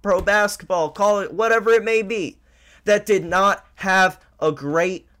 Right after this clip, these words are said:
coach. Every single dynasty.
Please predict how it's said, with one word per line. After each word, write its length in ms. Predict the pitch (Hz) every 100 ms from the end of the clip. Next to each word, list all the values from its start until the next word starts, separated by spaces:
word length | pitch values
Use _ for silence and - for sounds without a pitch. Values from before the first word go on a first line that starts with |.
| _
coach. 600 | - 214 196 - - - - _ _
Every 300 | 208 220 247
single 340 | - 240 233 220
dynasty. 640 | 214 208 170 - 90 -